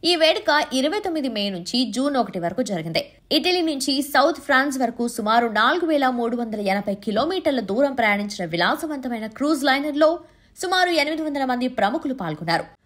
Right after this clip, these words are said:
అంబానీ ఫ్యామిలీ బుక్ చేసుకున్న ఈ క్రూజ్ షిప్ కళ్ళు చెదిరే విలాసవంతమైన సదుపాయాలకు నిలయం. గతంలో జామ్నగర్ వేడుకలకు అంబానీ కుటుంబం వెయ్యి రెండు వందల కోట్లు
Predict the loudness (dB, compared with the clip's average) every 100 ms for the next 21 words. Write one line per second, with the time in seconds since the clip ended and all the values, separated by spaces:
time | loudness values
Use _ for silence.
0 | _ _ 0 2 2 0 -4 -2 -2 0
1 | -2 -2 -4 -2 2 2 0 -4 -2 0
2 | 0 0 -2 0 2 4 2 -2 0 2
3 | 2 2 2 0 -6 -6 -6 -6 0 2
4 | 2 -2 -4 -2 -2 -4 -4 -2 -2 -4
5 | -2 0 2 2 2 2 4 2 0 -2
6 | -2 0 -2 -2 -4 0 2 2 -2 -6
7 | -6 -8 -2 2 2 -2 -16 _ 0 4
8 | 4 4 2 2 2 -2 -2 0 2 2
9 | 2